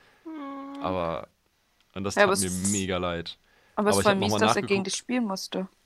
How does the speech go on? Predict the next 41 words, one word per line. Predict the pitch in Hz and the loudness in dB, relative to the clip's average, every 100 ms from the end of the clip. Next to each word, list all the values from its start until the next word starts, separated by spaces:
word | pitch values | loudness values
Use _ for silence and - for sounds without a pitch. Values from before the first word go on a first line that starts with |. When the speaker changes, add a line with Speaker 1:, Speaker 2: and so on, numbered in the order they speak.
| - | -14
Speaker 3:
Muss | - - | -8 -6
doch | 180 | -2
Speaker 2:
Ja, | 87 | -2
aber | 87 87 | 0 -2
da | 80 _ - | -4 _ -10
kann | - | -6
man | 90 | -4
nichts | 85 - | -4 -6
machen, | 85 98 90 | -6 -6 -8
so. | 82 82 87 - - | -8 -10 -12 -14 -8
Speaker 3:
Ja. | 185 90 | -6 -4
Speaker 2:
Wenn | 92 | -6
halt | 85 | -8
nicht | 85 - | -12 -10
genug | 90 82 | -10 -10
andere | 78 87 | -10 -10
Spieler | 87 85 85 | -10 -8 -6
da | 82 87 | -4 -4
sind. | 90 92 - _ _ _ | -6 -10 -12 _ _ _
Und | 98 | -2
Speaker 1:
Und | |
Speaker 2:
ich | 101 | 2
hab | 127 | 4
mir | |
Speaker 1:
wenn | 127 | 4
Speaker 2:
aber | - | 2
Speaker 1:
er | |
Speaker 2:
nochmal | 117 110 | 2 0
Speaker 1:
sowieso | 104 | -2
Speaker 2:
geguckt, | - - | -2 -2
der | |
Speaker 1:
auch | |
Speaker 2:
hat | 104 | 0
Speaker 1:
der | 107 | -2
Speaker 2:
anscheinend | 117 113 | -2 -2
Speaker 1:
Schlechteste | 107 110 127 127 | 0 0 -2 -4
war? | 117 | -4
Speaker 2:
weitergemacht. | 127 - - _ _ _ _ _ _ _ _ _ - | -6 -12 -20 _ _ _ _ _ _ _ _ _ -2
Ja. | 87 87 80 _ - | -2 -2 -6 _ -14
Speaker 1:
<laughs> | - - - - 523 466 - - 277 - - _ _ _ _ - | -14 -14 -18 -12 -6 -4 -4 -8 -10 -10 -20 _ _ _ _ -6
Speaker 2:
Ja, | 87 87 | -2 -2